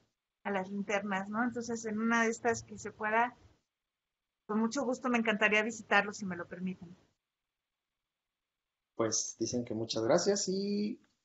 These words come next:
Speaker 2: saludos desde Guerrero Negro. Bueno,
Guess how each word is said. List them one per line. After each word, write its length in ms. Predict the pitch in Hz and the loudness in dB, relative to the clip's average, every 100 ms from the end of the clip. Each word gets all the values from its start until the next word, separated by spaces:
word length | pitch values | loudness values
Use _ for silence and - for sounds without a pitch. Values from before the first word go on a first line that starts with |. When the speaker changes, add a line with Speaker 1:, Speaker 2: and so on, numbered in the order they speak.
| _ | _
Speaker 2:
saludos 480 | - 120 131 131 127 | -4 2 4 4 2
desde 220 | 123 110 | 0 -2
Guerrero 480 | 107 110 110 117 120 | -2 -4 0 2 4
Negro. 340 | 113 101 95 - _ _ _ _ _ _ _ - - _ _ _ _ _ _ _ | 2 0 -2 -8 _ _ _ _ _ _ _ -16 -16 _ _ _ _ _ _ _
Bueno, 240 | 110 104 | -2 -2